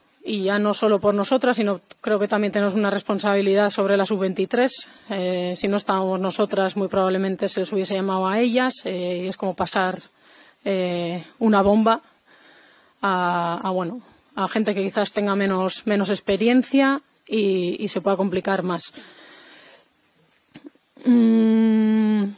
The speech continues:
podemos decir que la reunión, eh, Federación C S D Jugadoras, eh, fue constructiva. Se llegaron a acuerdos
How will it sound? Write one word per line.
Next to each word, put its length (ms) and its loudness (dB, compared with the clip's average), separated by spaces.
podemos 400 4
decir 300 0
que 100 -2
la 220 0
reunión, 540 0
eh, 360 -2
Federación 640 -2
C 140 -4
S 200 -2
D 260 0
Jugadoras, 880 -2
eh, 1080 -2
fue 160 2
constructiva. 680 -2
Se 180 -2
llegaron 340 0
a 60 0
acuerdos 1040 -2